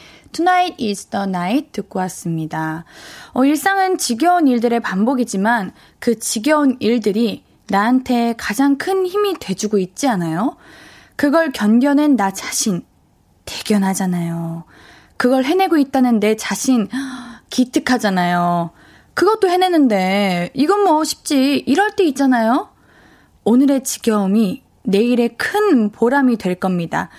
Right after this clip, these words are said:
조금 더 견뎌봐요. 할 수 있으니까요. 매일 반복되지만 조금도 지겹지 않은 매일매일 새로운 즐거움이 있는, 뭔지 아시죠?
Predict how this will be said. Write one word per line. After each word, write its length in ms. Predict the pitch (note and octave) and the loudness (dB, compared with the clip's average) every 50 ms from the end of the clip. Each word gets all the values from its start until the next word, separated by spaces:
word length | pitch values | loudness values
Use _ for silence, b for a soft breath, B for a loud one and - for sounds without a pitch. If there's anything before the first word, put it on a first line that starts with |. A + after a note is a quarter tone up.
| B B B B B | B B B B B
조금 320 | - - D4 D4+ F#4+ F#4+ | -4 -2 0 2 2 2
더 280 | E4 D#4 C4+ A#3+ G#3 G3 | 2 2 2 2 0 -2
견뎌봐요. 760 | - - G#3+ G#3 G3+ G#3 F#3+ F#3 E3+ E3+ E3+ F3 F3+ F#3 - _ _ _ _ _ | -2 -2 0 0 0 0 -2 -2 -2 -2 -2 -2 -2 -4 -8 _ _ _ _ _
할 160 | - - B3+ A3 | -8 -8 -6 -6
수 160 | - - G3 | -6 -8 -8
있으니까요. 920 | E3+ - - F#3+ F3+ F3 - - - D#3+ D#3 D#3 D#3 D#3+ F3+ F#3 F3+ F3+ F3+ B B B B B B B B B B | -10 -6 -4 -4 -4 -4 -6 -8 -10 -8 -8 -6 -6 -6 -4 -6 -6 -6 -10 B B B B B B B B B B
매일 420 | - G3+ G#3+ B3 D4 F4 F#4 F4+ | 0 2 2 4 4 2 2 0
반복되지만 1120 | C4 B3+ A#3 G#3+ A3+ A3+ B3+ B3 - - B3 A3 G#3+ G#3 - F#3+ F#3+ G3 A#3+ C#4+ E4 F4+ - b b b b b b b b b b b b b b b | 0 0 0 2 2 2 2 0 -2 -2 -2 -2 0 -2 -2 -2 0 2 2 2 0 -2 -6 b b b b b b b b b b b b b b b
조금도 540 | - - - A#3+ A#3+ - F4 F#4+ F#4+ F4+ F4 C4+ | -16 -6 -4 -4 -2 0 0 0 2 0 0 -2
지겹지 560 | - - A3 - G#3 G3 - _ - - G3+ | -4 -8 -4 -4 -4 -4 -4 _ -6 -4 -4
않은 460 | F#3 F3+ E3+ F3 A3 B3+ D4 E4 D#4+ _ _ _ _ _ _ b b b b b b b | -2 -2 0 2 2 2 2 0 -2 _ _ _ _ _ _ b b b b b b b
매일매일 960 | - F#3+ G3+ A#3+ D4+ F4+ F#4+ G4 F#4+ F4+ F4 E4+ E4+ E4 D#4+ D#4 D4+ - - _ _ - | 0 2 2 4 4 4 2 2 2 2 2 2 2 2 0 0 0 -2 -6 _ _ -10
새로운 520 | C4+ - - F4 F4+ F4 E4+ E4 E4 D4 | -6 -2 0 2 2 4 4 4 2 2
즐거움이 880 | - - - A#3+ A#3+ A#3+ C4+ C4 C4 B3+ B3 A#3+ A#3+ A#3+ A#3 A3+ - - | 0 0 0 0 2 2 2 0 2 2 2 2 4 2 2 0 -2 -4
있는, 580 | - G3+ G3+ G3+ G3+ G3+ G#3+ B3 D4 F4 G4+ A4 A4 _ _ _ _ _ _ _ b b b b b b b b _ _ _ _ _ | -4 -2 0 0 0 2 2 2 2 0 -2 -6 -10 _ _ _ _ _ _ _ b b b b b b b b _ _ _ _ _
뭔지 320 | - G#3 G#3 G#3+ G#3 G#3 G#3 | -2 0 2 2 2 0 0
아시죠? 500 | G3 F#3+ - - - - C4 C#4 D4+ | -2 -4 -6 -8 -6 -2 -2 0 0